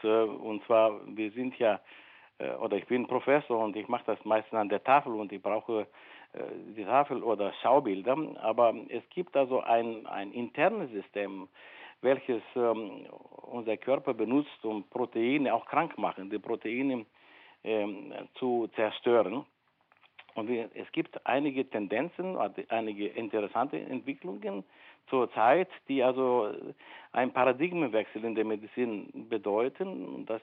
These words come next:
ist also die, die sogenannte protag Technology und mit der beschäftigen wir uns. Wir haben gute Ergebnisse und, äh,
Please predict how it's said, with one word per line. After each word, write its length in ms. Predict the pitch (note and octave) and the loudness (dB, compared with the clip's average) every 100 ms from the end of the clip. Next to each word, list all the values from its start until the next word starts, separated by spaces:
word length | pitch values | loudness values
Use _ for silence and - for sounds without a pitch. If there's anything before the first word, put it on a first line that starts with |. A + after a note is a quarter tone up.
| - | -6
ist 200 | C#3+ - | -6 -4
also 180 | A#2+ A#2+ | -4 -4
die, 260 | A#2+ A#2 - | -4 -4 -2
die 80 | B2+ | -2
sogenannte 480 | A#2 C3 B2+ B2+ A#2+ | 0 0 0 0 -4
protag 500 | - A#2+ C#3 - E2+ - - - - - _ | 0 0 2 0 -2 -6 -14 -20 -20 -20 _
Technology 760 | B2+ - A2+ B2 C3+ D#3+ F3+ F#3 | -2 0 4 4 4 0 0 0
und 240 | A#2+ A2 | -2 -2
mit 160 | G#2+ G#2 | 0 2
der 140 | B2+ | 2
beschäftigen 640 | A2+ - C3 - D3+ D#3+ | 2 2 0 0 -6 -4
wir 220 | D#3 D#3+ D3+ | -2 -2 0
uns. 260 | E3 F3+ - | -2 -6 -6
Wir 160 | A2+ | -4
haben 280 | A#2 G#2 G#2 | -2 -2 -4
gute 600 | G#2 C#3+ F3 E3+ - - | -2 0 2 0 0 -2
Ergebnisse 760 | C#3 B2+ C#3+ D#3+ D#3+ - E3+ D#3+ | 0 2 0 0 -6 -4 -2 0
und, 280 | B2+ A#2 - - | -2 -4 -8 -2
äh, 220 | B2 A#2 | 2 2